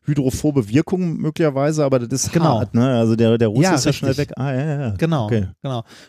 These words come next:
Speaker 2: Und die haben die dann noch fluorhaltige Siliziumverbindungen und so aufgebaut und haben es auf jeden Fall hingekriegt,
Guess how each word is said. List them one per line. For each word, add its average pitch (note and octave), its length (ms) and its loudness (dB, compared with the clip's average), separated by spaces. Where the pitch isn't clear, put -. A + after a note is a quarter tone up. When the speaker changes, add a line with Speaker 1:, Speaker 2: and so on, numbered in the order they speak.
Speaker 2:
Und B2 120 -4
die D3+ 80 6
haben E3+ 120 4
die E3 60 2
dann D3+ 160 2
noch D3 160 0
fluorhaltige D3 680 0
Siliziumverbindungen C3+ 840 -2
und B2+ 120 -8
so C3+ 80 -2
aufgebaut B2+ 400 0
und C3 80 2
haben C#3 80 4
es D#3 80 0
auf C#3+ 100 2
jeden D3 140 4
Fall C#3+ 100 4
hingekriegt, D3+ 500 -2